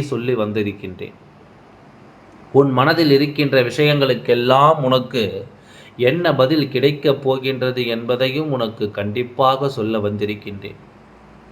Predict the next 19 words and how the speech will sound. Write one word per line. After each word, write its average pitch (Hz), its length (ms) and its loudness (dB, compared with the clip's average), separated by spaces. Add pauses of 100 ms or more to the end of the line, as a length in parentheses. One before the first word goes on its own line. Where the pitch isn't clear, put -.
(480)
இந்த 127 240 2
வராகி 147 520 4
உன் 139 200 -2
வாழ்க்கையில் 139 540 2
என்ன 127 240 -4
நடக்கிறது 135 600 -2
என்பதை 123 360 -2 (180)
உன்னை 127 320 -2
விட 139 220 0
அதிகமாக 120 640 -2
தெரிந்து 123 380 -6
கொள்கி 104 320 -6
வைத்திருக்கிறேன் 101 800 -6
அல்லவா? 104 360 -4 (1900)
அதனால்தான் 139 760 6
நல்ல 147 280 4
விஷயங்களாக 131 760 2
இருந்தாலும் 131 640 2
சரி, 147 220 2